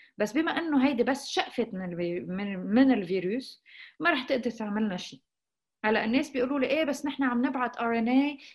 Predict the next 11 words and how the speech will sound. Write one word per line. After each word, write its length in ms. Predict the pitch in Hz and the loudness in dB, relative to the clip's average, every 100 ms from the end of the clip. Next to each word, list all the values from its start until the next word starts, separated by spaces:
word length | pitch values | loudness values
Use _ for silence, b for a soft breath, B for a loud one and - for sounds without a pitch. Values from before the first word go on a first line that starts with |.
| B | B
بجسمنا، 640 | 202 214 311 294 262 269 254 | -4 -2 -2 4 6 8 6
ويمكن 400 | 262 294 247 233 | 2 0 0 2
هيدا 220 | 269 262 | 2 0
ال 80 | - | -4
آر 200 | 226 226 | -2 2
إن 80 | |
إيه 240 | 254 254 220 | 4 4 2
يبقى 460 | 254 - 262 262 B B B | -4 -2 0 0 B B B
وما 220 | 220 233 | 2 4
يروح." 460 | 226 196 160 - - _ _ _ _ _ _ _ _ _ 262 | 4 0 -4 -8 -20 _ _ _ _ _ _ _ _ _ -4
أوكي. 300 | 262 185 | -4 -10